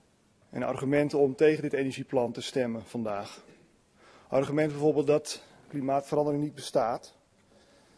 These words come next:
Zo zou, ondanks dat zevenennegentig procent van de klimaatwetenschappers daar anders over denken,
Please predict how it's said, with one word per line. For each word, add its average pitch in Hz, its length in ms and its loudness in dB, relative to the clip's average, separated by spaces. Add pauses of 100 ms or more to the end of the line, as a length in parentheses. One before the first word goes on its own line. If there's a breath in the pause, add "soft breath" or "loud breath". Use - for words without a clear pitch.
(260 soft breath)
Zo - 120 -16
zou, 135 380 2 (180)
ondanks 139 340 0
dat 131 120 -6
zevenennegentig 131 600 0
procent 139 300 -6
van 131 120 -4
de 123 200 -2 (120)
klimaatwetenschappers 131 1300 -4 (540 soft breath)
daar 120 120 -4
anders 165 200 2
over 160 240 8
denken, 151 420 4